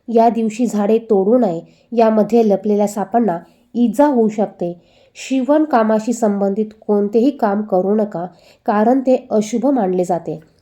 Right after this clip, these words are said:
त्याचप्रमाणे नागपंचमीच्या दिवशी लोखंडी भांड्यामध्ये अन्न शिजवत नाही किंवा लोखंडी भांड्यात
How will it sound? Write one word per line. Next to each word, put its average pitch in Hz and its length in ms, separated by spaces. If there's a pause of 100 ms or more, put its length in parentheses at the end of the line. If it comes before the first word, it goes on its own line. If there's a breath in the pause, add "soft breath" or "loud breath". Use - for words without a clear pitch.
(220)
त्याचप्रमाणे 233 640
नागपंचमीच्या 196 840
दिवशी 196 340 (400 soft breath)
लोखंडी 254 540
भांड्यामध्ये 208 760
अन्न 226 340 (380 soft breath)
शिजवत 247 520
नाही 190 260 (100)
किंवा 254 200
लोखंडी 214 460
भांड्यात 208 340